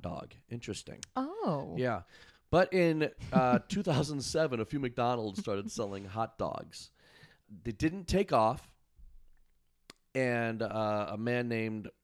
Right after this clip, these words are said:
Speaker 1: Ray Kroc, who, uh,
Speaker 2: He's the founder.
Speaker 1: He's the founder?
Speaker 2: Mm.
Speaker 1: That's the founder?
Speaker 2: Mm.
Speaker 1: Like from the movie The Founder?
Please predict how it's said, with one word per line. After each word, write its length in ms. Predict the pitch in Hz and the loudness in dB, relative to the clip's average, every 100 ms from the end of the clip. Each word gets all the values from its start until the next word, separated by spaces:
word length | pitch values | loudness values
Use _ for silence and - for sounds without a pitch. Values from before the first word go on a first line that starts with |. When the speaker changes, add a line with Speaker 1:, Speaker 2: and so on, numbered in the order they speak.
| _ | _
Speaker 1:
Ray 500 | - 104 123 131 135 | -12 -2 0 2 2
Kroc, 560 | 135 - 139 139 107 - | -2 -6 -2 0 0 -2
who, 400 | - 110 101 90 - | -4 -2 -2 -6 -6
uh, 320 | 98 92 - - - | -6 -6 -8 -12 -12
Speaker 2:
He's 180 | 170 | -12
the 100 | - 165 | -12 -12
founder. 460 | 175 175 175 170 - _ _ _ | -10 -10 -10 -14 -20 _ _ _
Speaker 1:
He's 180 | 113 110 | -10 -8
the 100 | 104 | -10
founder? 520 | - 101 110 131 165 - - | -10 -8 -8 -8 -10 -14 -8
Speaker 2:
Mm. 200 | 185 185 - - | -8 -6 -10 -12
Speaker 1:
That's 220 | 101 - | -12 -12
the 80 | 107 | -14
founder? 500 | 98 101 120 151 - - | -10 -10 -10 -12 -14 -8
Speaker 2:
Mm. 220 | 180 160 - _ _ _ _ _ _ _ _ - | -6 -6 -10 _ _ _ _ _ _ _ _ -8
Speaker 1:
Like 160 | 107 | -8
from 140 | - 104 | -6 -4
the 60 | |
movie 240 | 98 107 117 | -2 0 -2
The 100 | 110 | -4
Founder? 560 | 110 104 120 139 160 | -2 -4 -2 -4 -4